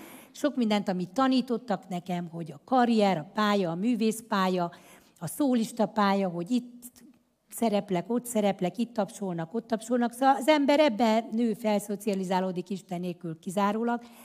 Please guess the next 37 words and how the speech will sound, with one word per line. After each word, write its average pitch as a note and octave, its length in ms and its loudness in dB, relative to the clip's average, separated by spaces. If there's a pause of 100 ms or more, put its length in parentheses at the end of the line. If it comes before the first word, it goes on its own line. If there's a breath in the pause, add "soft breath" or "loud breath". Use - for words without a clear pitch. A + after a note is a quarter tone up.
(260 loud breath)
És - 80 -20
azt E4 180 4
hittem, C4+ 280 4
hogy B3+ 120 4
sok D4+ 160 -4
mindent G#3+ 280 2
megnyerek, B3 440 2
aztán A3+ 260 2
láttam, D4 380 4
hogy A3 120 0
mennyire A3+ 340 2
beborult F#3 600 0
az F3 120 -2
emberek F3+ 460 -2
élete F#3 340 0
körülöttem, F3+ 640 -2
felnőttek F#3 600 -2
ki, F#3 120 -8
akik F3+ 280 -8
hasonlóan F#3 500 -6
gondolkoztak, B3 580 -6
és A#3+ 120 -4
akkor A#3+ 340 -6 (500 loud breath)
rájöttem, B3 400 6
hogy A#3 160 4
mit F#4+ 280 0
nyerek A#3+ 320 4
azzal, A3+ 320 4
hogyha C4 240 0
mindez B3 420 4
az A#3 160 2
enyém. E3+ 500 0 (500 soft breath)
És G3+ 180 -6
akkor A#3 220 0
Jézus G#3 400 -2
jött G3 180 -2
hozzám, D#3 600 -8